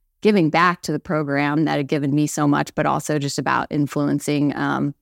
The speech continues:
and discipleship and mentorship with young female athletes. So that's where I kind of found a niche and started doing that. Got married to Kevin that year after school.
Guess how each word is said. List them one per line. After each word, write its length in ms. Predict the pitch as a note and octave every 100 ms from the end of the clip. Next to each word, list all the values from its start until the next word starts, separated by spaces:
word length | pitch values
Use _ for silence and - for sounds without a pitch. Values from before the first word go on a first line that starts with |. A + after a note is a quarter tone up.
| _ -
and 100 | D#3+
discipleship 720 | D3 - C#3 - D3+ - D3 D3+
and 160 | D3
mentorship 540 | C#3+ D3+ D3 - C3+ -
with 140 | C#3+
young 180 | C#3+ C#3+
female 360 | - D3 C#3+ C#3
athletes. 500 | D3 D#3 D3 D3 -
So 320 | D#3 D3 C#3+ _ _ _ _ -
that's 260 | F#3+ B3+
where 120 | G#3 E3
I 80 |
kind 240 | D3+ E3+ D#3+
of 60 |
found 240 | D#3+ D#3 D3
a 60 |
niche 380 | D3 D3 G3 -
and 100 | D3
started 460 | - D#3 D3+ D3 C#3 - -
doing 280 | E3 D#3 D#3
that. 200 | D#3+ F#3
Got 140 | C#3+
married 460 | D3+ D3 D3+ D3+ -
to 80 | D3+
Kevin 560 | - D3+ D3 D#3+ E3+
that 220 | E3 D3+
year 280 | D3 D3+ D#3+
after 380 | D#3 D#3 - D#3+
school. 560 | - - D3+ E3 F#3+